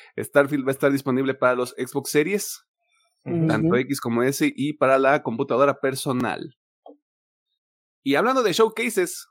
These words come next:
Speaker 1: la semana pasada Capcom decidió compartir un poco más sobre sus próximos juegos a través del Cap-,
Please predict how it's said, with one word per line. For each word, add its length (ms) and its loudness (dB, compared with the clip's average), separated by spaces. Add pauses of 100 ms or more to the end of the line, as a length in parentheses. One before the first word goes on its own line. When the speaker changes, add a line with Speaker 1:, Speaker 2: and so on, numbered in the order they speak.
Speaker 1:
la 140 -4
semana 360 -2
pasada 320 0
Capcom 320 -2
decidió 300 -2
compartir 360 -2
un 120 -4
poco 180 -8
más 320 -2
sobre 260 -4
sus 160 -10
próximos 420 -6
juegos 400 0
a 120 -2
través 240 -4
del 160 -4
Cap-, 240 -2